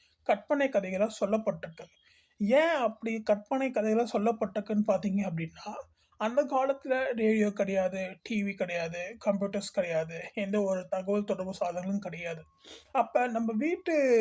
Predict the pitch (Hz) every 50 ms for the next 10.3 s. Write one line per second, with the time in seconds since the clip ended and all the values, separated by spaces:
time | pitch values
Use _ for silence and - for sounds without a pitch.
0 | 214 208 202 202 202 202 214 _ _ _ _ _ _ - 277 302 302 302 - 294
1 | 262 - - 226 214 214 190 175 196 202 202 202 233 285 302 - 262 226 220 202
2 | 190 180 180 202 - - 262 254 240 - - 196 175 175 180 233 240 226 - 214
3 | 196 214 240 226 - 269 233 220 240 214 190 175 175 190 226 220 - - - -
4 | 196 220 226 240 220 226 - 220 190 175 165 165 165 160 - - _ - - -
5 | - _ _ _ _ _ - - 233 240 233 262 277 294 294 277 262 254 247 247
6 | 247 247 233 208 202 196 190 185 185 175 - - 220 208 208 214 226 233 220 208
7 | 208 202 196 190 180 180 180 180 175 - - - - _ _ - 226 208 196 190
8 | 180 180 175 175 175 175 180 190 208 208 - _ _ - 233 226 208 196 190 202
9 | 202 202 208 196 196 202 226 254 269 269 - 214 202 190 - - 185 165 165 165
10 | - - 381 466 571